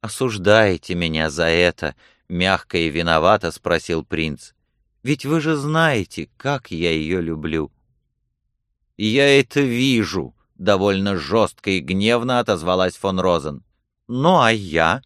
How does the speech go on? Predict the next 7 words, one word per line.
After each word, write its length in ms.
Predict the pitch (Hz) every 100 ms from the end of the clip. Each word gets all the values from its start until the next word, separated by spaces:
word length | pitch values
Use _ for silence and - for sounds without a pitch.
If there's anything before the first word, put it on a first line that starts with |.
| _ _
спросила 720 | - - 113 107 107 104 101
она. 260 | 101 104 101 _ _ _ _ _ _ _ _ _ _
"А 220 | - 120 107
вы, 460 | 92 147 143 120
мадам", — 800 | 76 - 87 78 80 80 76 65 _ _
сказал 580 | - - 85 82 82 -
Отто, 580 | 104 123 - - 113